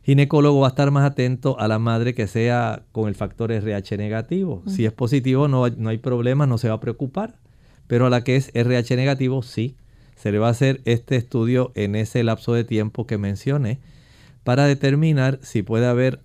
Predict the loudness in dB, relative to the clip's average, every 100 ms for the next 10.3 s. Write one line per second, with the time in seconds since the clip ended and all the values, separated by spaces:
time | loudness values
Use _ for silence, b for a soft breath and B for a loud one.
0 | -4 -2 0 0 -2 -2 0 0 2 2
1 | 0 0 -4 -10 -20 -2 2 2 2 2
2 | 2 2 2 0 -2 -4 -4 -4 -4 -4
3 | -2 -2 -2 -2 -4 -4 -6 -6 -4 -4
4 | -6 -10 -6 -2 -2 -2 -6 -8 -6 -6
5 | -6 -10 -10 -10 -12 -10 -12 -12 -16 -16
6 | -20 -20 -20 -20 -20 -20 b b b -4
7 | 0 2 2 0 -2 -4 -6 -4 -4 -2
8 | -2 -2 -2 -2 0 2 4 2 0 -2
9 | 0 0 0 0 -2 -2 -2 -2 -2 -2
10 | 0 -2